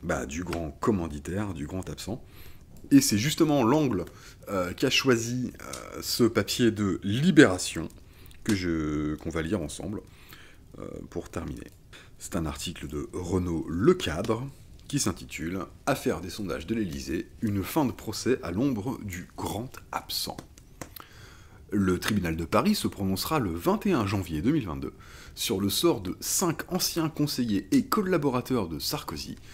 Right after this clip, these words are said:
poursuivis selon les cas pour favoritisme ou pour détournement de fonds publics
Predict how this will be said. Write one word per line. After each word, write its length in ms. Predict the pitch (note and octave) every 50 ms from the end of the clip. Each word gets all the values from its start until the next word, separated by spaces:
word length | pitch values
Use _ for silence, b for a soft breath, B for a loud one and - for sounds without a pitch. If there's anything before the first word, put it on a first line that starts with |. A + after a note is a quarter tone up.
| B B B B B
poursuivis 540 | - - G#3 G3 - - E3+ D#3 C3 B2+ B2+
selon 240 | A#2 - G2+ F#2+ F#2
les 140 | F#2 F2+ E2
cas 160 | - A2 G2
pour 240 | - - D#2 D2 -
favoritisme 720 | - - E2+ D#2+ D#2 D#2+ E2 D#2 - - B2 D3+ D#3+ E3 D#3+ B B B B B - -
ou 120 | G#3 A3
pour 240 | G#3+ - - A#2+ A2
détournement 500 | G#2+ B2+ C#3 - C#3 A#2 G#2 A2+ B2+ A#2
de 60 | F2+
fonds 240 | D#2 - - - G#3
publics 480 | G3+ - - - F2 F#2+ - - -